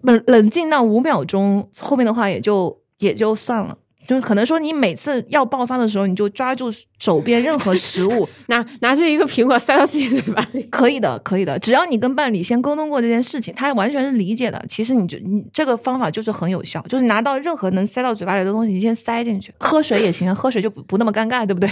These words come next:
Speaker 2: 对。
Speaker 1: 啊，喝水就不尴尬了。你每次碰到这种事情，你就立刻操起，
Speaker 2: 先喝水。
Speaker 1: 操起一瓶水，先咕嘟咕嘟喝两口。然后那五秒钟，其实可能你就不会再有下面的反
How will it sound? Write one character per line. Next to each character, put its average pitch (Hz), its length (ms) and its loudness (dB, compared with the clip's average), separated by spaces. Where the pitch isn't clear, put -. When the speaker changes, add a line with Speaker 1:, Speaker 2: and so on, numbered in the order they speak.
Speaker 2:
对。 247 200 4
Speaker 1:
啊， 190 120 -2
喝 311 200 2
水 269 100 2
就 214 80 0
不 214 100 -4
尴 226 140 -2
尬 220 140 -2
了。 180 120 -2
你 214 120 2
每 233 180 0
次 - 80 -4
碰 285 100 -4
到 277 120 0
这 262 80 -2
种 214 100 0
事 233 100 -4
情， 180 240 0
你 180 60 0
就 220 140 -2
立 294 180 -4
刻 233 160 0
操 285 80 6
起， 269 60 4
Speaker 2:
先 277 80 2
喝 262 200 4
水。 208 320 0
Speaker 1:
操 247 180 -2
起 202 160 -4
一 220 60 -2
瓶 196 200 -2
水， - 240 -4
先 208 240 0
咕 214 140 -4
嘟 214 100 0
咕 196 140 0
嘟 202 120 2
喝 180 220 -2
两 160 160 -4
口。 - 160 -14
然 233 100 2
后 330 80 4
那 392 120 2
五 208 180 2
秒 202 220 4
钟， 180 180 0
其 - 160 -2
实 202 100 -2
可 160 200 -4
能 151 180 0
你 160 80 0
就 147 100 -2
不 - 140 -10
会 185 140 0
再 165 160 -2
有 120 140 -4
下 - 140 -6
面 160 80 -2
的 156 80 -2
反 - 160 -12